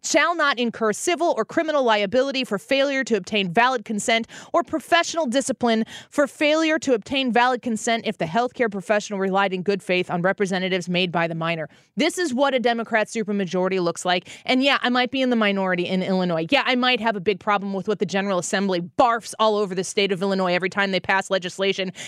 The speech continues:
And J B Pritzker from his high mansion in the city of Chicago,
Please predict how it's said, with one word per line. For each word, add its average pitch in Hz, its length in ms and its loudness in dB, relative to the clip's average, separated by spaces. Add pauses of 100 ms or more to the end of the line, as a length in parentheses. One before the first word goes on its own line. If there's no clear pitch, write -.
And 214 140 0
J 254 160 2
B 247 160 -2
Pritzker 247 420 0
from 214 160 0
his 208 160 -2
high 233 300 0
mansion 208 440 -2
in 180 120 -2
the 180 40 -2
city 226 300 -2
of 190 80 -2
Chicago, 208 480 0